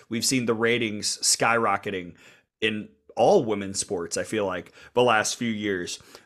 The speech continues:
Do you think that this rise will and should force the powers that be across college sports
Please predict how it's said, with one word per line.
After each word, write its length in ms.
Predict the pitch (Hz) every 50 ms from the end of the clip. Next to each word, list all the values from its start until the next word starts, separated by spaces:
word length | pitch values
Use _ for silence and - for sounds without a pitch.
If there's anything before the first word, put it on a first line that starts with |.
| - 120
Do 140 | 120 127 147
you 160 | 165 202 226
think 360 | 208 - 185 170 165 160 -
that 360 | 147 147 135 123 - - 113
this 240 | 113 135 131 127 -
rise 720 | 117 117 117 117 117 117 117 117 117 120 117 113 - - - -
will 440 | 110 110 123 135 139 139 139 139 139
and 240 | - 123 110 107 107
should 720 | - - - - 135 127 127 127 127 127 123 127 - -
force 420 | - - 123 120 117 120 117 -
the 120 | - - 117
powers 500 | - - 120 113 113 117 120 117 113 117
that 240 | 120 110 101 - 104
be 280 | 117 117 117 117 117 -
across 460 | 95 98 - - 120 113 113 113 -
college 360 | - - 113 110 107 104 -
sports 500 | - - 117 117 113 113 110 110 - -